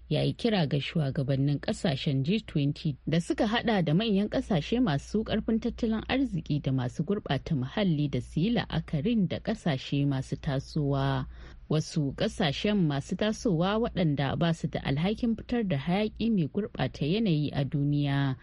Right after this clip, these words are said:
suna son ƙasashen G twenty da su dinga bayar da dala tiriliyan ɗaya da ɗigo uku don taimaka musu game da tasirin sauyin yanayi da kuma sauyawa zuwa makamashi mai tsafta a duk shekara. Adadin ya ninka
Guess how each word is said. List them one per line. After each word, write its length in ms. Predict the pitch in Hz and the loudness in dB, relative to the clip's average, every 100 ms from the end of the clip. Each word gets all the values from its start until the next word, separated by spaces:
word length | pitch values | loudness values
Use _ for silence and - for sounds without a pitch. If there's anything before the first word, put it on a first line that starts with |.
| - | -4
suna 340 | - 151 135 | 0 0 0
son 240 | - 135 | 0 -2
ƙasashen 680 | - - - 139 - 147 135 | 0 -2 0 0 0 2 0
G 180 | 131 208 | 0 -2
twenty 460 | 208 185 151 - 151 | 0 0 0 0 -2
da 100 | 139 | -2
su 160 | - | -4
dinga 320 | 135 190 220 156 | -2 0 2 0
bayar 320 | 143 139 143 | 2 2 0
da 140 | 131 123 | -2 -2
dala 300 | 190 214 175 | 0 2 0
tiriliyan 560 | - - 147 143 147 139 | -2 -4 -2 0 0 0
ɗaya 240 | - 214 | 0 0
da 80 | 175 | 0
ɗigo 340 | - 139 135 - | -2 -4 -2 -2
uku 320 | 226 - 135 | -4 -2 -2
don 160 | 131 135 | 0 -2
taimaka 560 | - 240 208 - 170 196 | 0 0 0 0 0 2
musu 400 | 233 - 185 143 | 0 -2 -2 0
game 240 | 139 139 | 0 0
da 120 | 131 | -2
tasirin 640 | 123 196 208 - 233 202 139 | -2 -2 -2 -2 -2 0 -2
sauyin 500 | - 143 143 139 135 | -2 0 0 2 0
yanayi 560 | 135 139 139 143 139 127 - | 0 0 0 0 -2 -6 -4
da 140 | 156 | -2
kuma 240 | 139 147 139 | 0 0 0
sauyawa 680 | - 220 247 214 147 143 139 | 0 0 2 4 4 2 0
zuwa 260 | 139 147 135 | 0 0 2
makamashi 640 | 170 - 226 226 214 240 | 0 0 0 0 0 0
mai 140 | 214 - | 0 0
tsafta 480 | - 226 - 180 - | -2 -4 -2 -2 0
a 80 | 143 | -2
duk 160 | 151 - | -2 -6
shekara. 880 | - 139 - 151 143 139 139 135 - - - | -4 -4 -2 -2 0 0 0 0 -4 -6 0
Adadin 440 | 269 269 226 220 | 2 4 4 4
ya 120 | 170 | 4
ninka 340 | 208 302 320 | 4 2 2